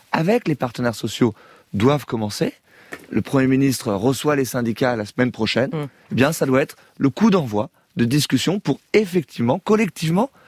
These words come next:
Speaker 1: regarder quel est l'avenir du système social français et singulièrement du système des retraites.
Speaker 2: Puisque vous parlez, euh, de l'élection présidentielle deux mille vingt-deux, vos oreilles de marcheurs vont siffler ce week-end.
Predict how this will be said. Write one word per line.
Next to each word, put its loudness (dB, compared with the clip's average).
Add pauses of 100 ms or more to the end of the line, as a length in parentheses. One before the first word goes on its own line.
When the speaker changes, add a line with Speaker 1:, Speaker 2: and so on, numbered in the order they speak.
(240)
Speaker 1:
regarder 0
quel -4
est 2
l'avenir 0
du -2
système 0
social 0
français -2 (140)
et 4
singulièrement -2 (300)
du 0
système -2
des 0
retraites. -6 (300)
Speaker 2:
Puisque -4
vous 2
parlez, 2
euh, 2
de -4
l'élection 0
présidentielle -2
deux -2
mille 0
vingt-deux, 2
vos 0
oreilles 0
de -2
marcheurs 0
vont -6
siffler -2
ce -2
week-end. 0